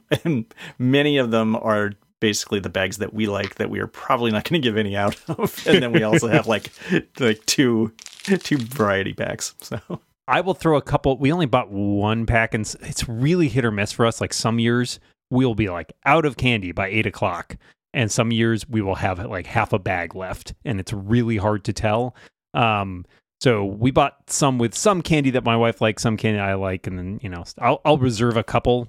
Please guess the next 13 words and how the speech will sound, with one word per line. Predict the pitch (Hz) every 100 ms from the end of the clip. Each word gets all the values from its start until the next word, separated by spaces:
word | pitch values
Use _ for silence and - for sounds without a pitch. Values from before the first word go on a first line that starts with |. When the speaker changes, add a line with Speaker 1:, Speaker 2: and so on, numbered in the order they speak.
| -
Speaker 2:
You | 117
know, | 95
I'll | 101
sock | - 104 107
away | 95
a | 90
couple | - - 95
small | - 95
pieces | 101 98 - 98
or | 95
something | 107 98 101
to | 107
have, | 104 107 110 -